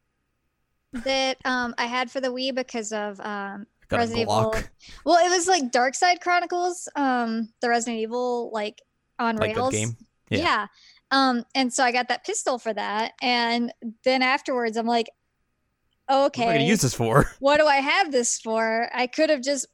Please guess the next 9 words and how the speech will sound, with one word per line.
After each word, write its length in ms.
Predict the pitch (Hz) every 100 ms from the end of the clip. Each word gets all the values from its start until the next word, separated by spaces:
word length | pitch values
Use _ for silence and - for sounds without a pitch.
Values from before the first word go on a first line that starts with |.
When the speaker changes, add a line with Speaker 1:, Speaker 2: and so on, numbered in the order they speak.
| _
Speaker 1:
pointed 480 | - 277 285 285 240
my 180 | 254 262
Wiimote 540 | 247 302 247 247 254 -
at 260 | 240 240 262 240
the 200 | 214 240
screen. 640 | - - 262 269 226 233
<laughs> 60 | 226 - _ _ _ _ _ _ _ _ _ _ _ _ _ _ 269
But, 160 | 226 214
Speaker 2:
Yeah. 140 | 208